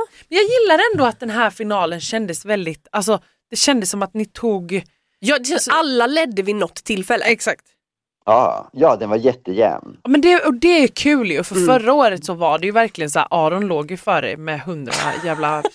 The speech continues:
Speaker 2: <laughs>
Speaker 1: alltså, minuter där.
Speaker 3: Mm.
Speaker 1: Nej, men det är ju skitkul när det är sån, och alltså,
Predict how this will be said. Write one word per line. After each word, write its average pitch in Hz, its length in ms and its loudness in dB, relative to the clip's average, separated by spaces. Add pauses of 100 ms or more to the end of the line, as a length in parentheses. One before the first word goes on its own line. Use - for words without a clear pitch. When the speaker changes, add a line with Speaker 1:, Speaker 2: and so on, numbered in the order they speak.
(140)
Speaker 2:
<laughs> - 240 -6
Speaker 1:
alltså, 165 220 -2
minuter 160 400 -2
där. - 140 -4 (560)
Speaker 3:
Mm. 240 60 -6
Speaker 1:
Nej, 294 120 4
men 269 180 2
det 269 60 2
är 277 60 6
ju 294 100 4
skitkul 240 540 0
när 240 100 4
det 262 60 4
är 233 40 4
sån, 190 180 -2
och - 220 2
alltså, 226 300 4